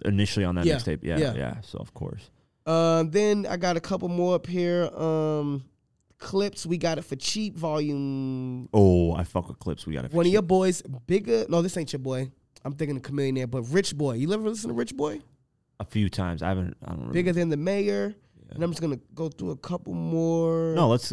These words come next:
Speaker 1: keep, keep going, man. I like this.
Speaker 2: Okay, um, y'all probably ain't listen-, I haven't listened to this one, but Mood by Jacquees.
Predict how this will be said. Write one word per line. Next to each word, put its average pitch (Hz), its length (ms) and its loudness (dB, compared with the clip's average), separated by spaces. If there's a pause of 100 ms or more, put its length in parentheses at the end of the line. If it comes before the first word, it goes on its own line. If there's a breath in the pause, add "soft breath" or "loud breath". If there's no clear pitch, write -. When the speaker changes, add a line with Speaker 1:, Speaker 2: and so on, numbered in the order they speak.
Speaker 1:
keep, 143 220 -4
keep 143 140 -2
going, 131 180 2
man. 80 120 -2
I - 20 -2
like 95 180 -2
this. 170 80 0
Speaker 2:
Okay, 160 360 0
um, 147 540 2 (320)
y'all 147 80 -2
probably 165 280 2
ain't 147 100 2
listen-, 151 220 0
I 165 160 2
haven't 156 260 0
listened 147 200 -4
to - 40 -2
this 147 100 -6
one, 147 80 -2
but 135 120 -2
Mood 165 440 0
by 156 160 0
Jacquees. 156 640 -4